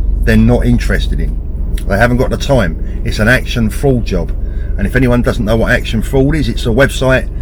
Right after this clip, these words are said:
in the U K where you can go online, report a fraud, you'll get a crime number, and that is pretty much the end of it. Anything less than twenty thousand pounds, forget it. They're not interested.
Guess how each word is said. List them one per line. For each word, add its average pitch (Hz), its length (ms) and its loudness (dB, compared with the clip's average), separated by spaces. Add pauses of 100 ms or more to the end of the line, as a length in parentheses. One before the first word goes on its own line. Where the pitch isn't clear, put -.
(220)
in 123 80 0
the 117 100 2
U 117 180 2
K 113 340 0
where 110 160 0
you 107 100 -2
can 117 140 -2
go 135 180 4
online, 110 640 0
report 107 480 0
a - 60 -4
fraud, 107 480 0 (840)
you'll 107 180 0
get 113 200 2
a 113 60 -4
crime 107 340 0
number, 107 480 2
and 98 180 -4
that 101 140 0
is 92 200 -6
pretty 104 360 -2
much 107 400 -2
the 101 180 -2 (140)
end 113 240 2
of 90 80 -2
it. 85 160 -8 (260)
Anything 113 300 -2
less 117 220 -2
than 135 80 0
twenty - 260 0
thousand 120 380 0
pounds, 107 420 -4 (220)
forget 110 240 0
it. 92 140 -2 (220)
They're 110 120 2
not 113 380 4 (300)
interested. - 720 0